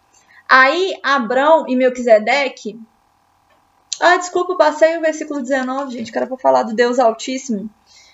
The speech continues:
É, que fala: "Abrão, seja abençoado pelo Deus Altíssimo", que em hebraico significa El Elohim, Deus Altíssimo, né? Si-, Altíssimo significa aquele que é excelso, sublime su-, e supremo.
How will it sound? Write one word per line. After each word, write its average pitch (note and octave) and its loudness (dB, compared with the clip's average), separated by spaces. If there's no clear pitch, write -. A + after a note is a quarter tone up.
É, A3+ 4
que A3 -12
fala: A#3 6
"Abrão, B3+ 2
seja C#4 -2
abençoado C#4 0
pelo C#4 2
Deus C4 6
Altíssimo", C4 -2
que B3 -6
em B3 -4
hebraico B3 -2
significa B3 -2
El C#4 4
Elohim, C4+ 0
Deus A#3 2
Altíssimo, A3+ 2
né? A3 -4
Si-, - -10
Altíssimo B3+ 2
significa C4 -2
aquele C4 2
que B3+ -2
é C4 2
excelso, A#3+ -2
sublime B3 -2
su-, G#3+ -8
e B3+ -2
supremo. A3+ -4